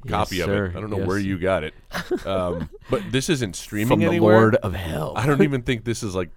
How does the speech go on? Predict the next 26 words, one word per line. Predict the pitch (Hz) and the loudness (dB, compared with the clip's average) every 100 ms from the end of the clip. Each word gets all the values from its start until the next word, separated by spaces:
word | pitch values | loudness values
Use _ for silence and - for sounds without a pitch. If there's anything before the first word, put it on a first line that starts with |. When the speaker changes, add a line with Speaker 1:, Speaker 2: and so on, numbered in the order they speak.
| - | -6
Speaker 2:
purchasable | 120 135 175 - 180 190 | -4 -4 -6 -6 -2 -2
anywhere. | 190 185 190 196 196 165 | -2 -2 0 0 -2 -4
I | |
think | 147 | -8
there's | 139 113 | -8 -6
a | |
reason | 92 127 151 147 | -6 -6 -8 -8
for | 156 | -6
that. | 160 156 | -4 -4
I | 120 | -8
think | 120 | -6
they | 107 | -4
gave | 87 85 95 113 113 | -6 -8 0 2 4
up | - 120 | 2 2
on | 117 | -2
trying | - 127 120 | -2 -4 -2
to | |
make | 120 120 | -4 -2
their | 117 | -2
money | 104 135 | 0 2
back. | 139 147 160 - | 2 2 2 -4
Speaker 1:
<laughs> | - - - | -12 -14 -12
Speaker 2:
It's | 101 | -6
a | 104 | -2
lost | 90 110 131 - | 0 0 0 -2
cause. | - 113 123 156 151 | 2 2 2 -2 -8